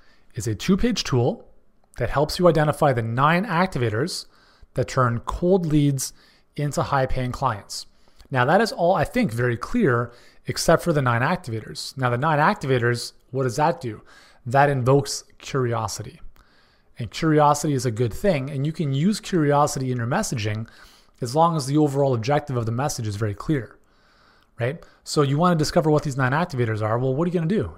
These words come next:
Well, you gotta go opt in to grab the P D F, right? So go to healthpreneur group dot com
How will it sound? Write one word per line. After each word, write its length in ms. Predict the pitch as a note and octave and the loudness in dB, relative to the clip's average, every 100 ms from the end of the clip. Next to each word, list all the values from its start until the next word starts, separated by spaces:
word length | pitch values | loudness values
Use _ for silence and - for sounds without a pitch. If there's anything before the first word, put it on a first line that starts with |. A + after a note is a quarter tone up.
| G#2+ | -10
Well, 160 | D#3 | -6
you 60 | F3+ | 0
gotta 160 | F#3+ | 0
go 240 | F3 F3 A#3 | 2 0 2
opt 260 | D#3+ D#3 | 0 0
in 200 | E3+ E3 | -2 -4
to 280 | - D#3+ D3+ | -4 0 0
grab 400 | C3 C#3 D3+ C#3+ | 0 0 0 0
the 360 | C#3 C#3 C3+ B2+ | -2 0 0 -4
P 180 | - C#3+ | -10 -6
D 140 | D3+ | -2
F, 180 | D3 - | -2 -4
right? 240 | B2 D#3 - | -6 -6 -4
So 180 | C#3 | -2
go 120 | B2+ E3+ | 4 6
to 80 | |
healthpreneur 440 | - D#3+ D#3 E3+ D#3 | 6 0 0 -2 0
group 180 | D3 D3 | -2 0
dot 180 | D3 | 0
com 320 | D3 A#2+ A#2 | 0 0 0